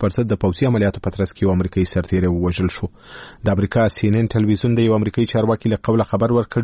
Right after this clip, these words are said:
چې د ځانګړو ځواکونو د دوو وژل شو او یو ټپي سرتیري د چین ولسوالۍ په عملیاتو کې برخه لرله. افغان امریکایي چا-، افغان او امریکایي چارواکي وایي چې د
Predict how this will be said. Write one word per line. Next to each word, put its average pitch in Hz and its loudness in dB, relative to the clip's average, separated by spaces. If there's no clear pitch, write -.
چې 127 2
د 110 2
ځانګړو 110 2
ځواکونو 110 0
د 110 2
دوو 120 4
وژل 98 0
شو 131 2
او 113 4
یو 117 4
ټپي - -6
سرتیري 127 2
د 101 2
چین 131 2
ولسوالۍ 107 0
په 92 0
عملیاتو 90 0
کې 101 0
برخه 85 -4
لرله. 85 -2
افغان 110 0
امریکایي 107 0
چا-، 120 0
افغان 113 0
او 110 2
امریکایي 104 -2
چارواکي 110 0
وایي 117 0
چې 117 2
د 104 4